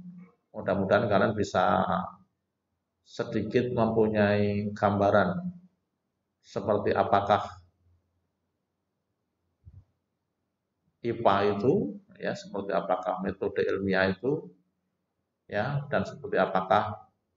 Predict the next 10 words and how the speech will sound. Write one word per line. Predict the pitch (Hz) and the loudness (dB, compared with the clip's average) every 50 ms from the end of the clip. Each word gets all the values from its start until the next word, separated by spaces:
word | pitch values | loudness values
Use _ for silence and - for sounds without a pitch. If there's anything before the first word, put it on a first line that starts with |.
| _ _ _ _ _ _ _ _ _ _ _ _ _ _ - | _ _ _ _ _ _ _ _ _ _ _ _ _ _ -8
tahap-tahap | 110 92 92 - - - - - 98 98 - | -6 -4 -4 -4 -4 -2 0 2 2 2 4
dalam | - 92 92 90 90 | 4 2 2 2 2
proses | - 95 - 87 90 - | 0 0 0 0 -2 -4
penyelidikan | - - 92 90 90 87 90 87 - - 87 90 90 | -6 -8 -6 -6 -6 -8 -8 -8 -8 -8 -8 -8 -10
ipa | - - 85 80 78 | -10 -8 -6 -6 -4
itu. | 82 82 82 - - _ _ _ _ _ _ _ _ _ _ _ _ _ _ _ _ _ _ _ _ _ _ _ _ _ _ _ _ _ _ _ _ _ _ _ _ _ _ _ _ _ _ _ _ _ _ _ - - - | -4 -6 -8 -12 -20 _ _ _ _ _ _ _ _ _ _ _ _ _ _ _ _ _ _ _ _ _ _ _ _ _ _ _ _ _ _ _ _ _ _ _ _ _ _ _ _ _ _ _ _ _ _ _ -20 -18 -10
Nah, | 92 87 82 80 78 - | -6 -6 -4 -4 -6 -6
sekarang | - - - 123 120 | -4 -2 -2 0 0
kita | 117 113 120 123 143 151 156 156 156 143 | 0 2 4 4 4 4 2 -2 -2 -4
masuk | 110 101 101 - - - - | -4 -4 -4 -2 -2 -2 -2